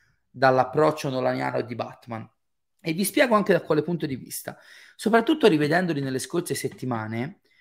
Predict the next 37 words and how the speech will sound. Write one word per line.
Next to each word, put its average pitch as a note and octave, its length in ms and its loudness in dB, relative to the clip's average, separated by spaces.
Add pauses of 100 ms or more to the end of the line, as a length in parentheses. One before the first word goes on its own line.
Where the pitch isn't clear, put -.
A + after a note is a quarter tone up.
(120)
mi - 40 -20
sono D4 200 -4
reso C#4 240 0
conto D3+ 260 0
di E3 100 -6
quanto B2+ 720 0
il C#3+ 180 -6
Batman E3 520 2
di D#3 120 -2
Nolan B2 400 -2
si - 180 -6
basi A#2+ 640 -2 (400)
più F4 200 0
che A#3 120 -4
sulla D#3+ 300 0
narrazione, B2+ 800 -2
più D3+ 160 -12
che - 100 -14
sui A2+ 320 -12
personaggi, B2 640 -8
che G#2 200 -20
ovviamente A#2+ 500 -10
sono A2+ 260 -12
comunque C3+ 300 -10
presenti, B2+ 680 -6 (680)
su G#3+ 140 -6
quello E4+ 240 4
che - 100 0
era F3 220 6
un F3+ 200 2
high G3 140 2
concept, C#3 1000 -2 (240)
concetto C3+ 600 -2
alto, A#2+ 300 0
nel A2+ 140 -8
senso B2+ 280 -6
di C3 260 -4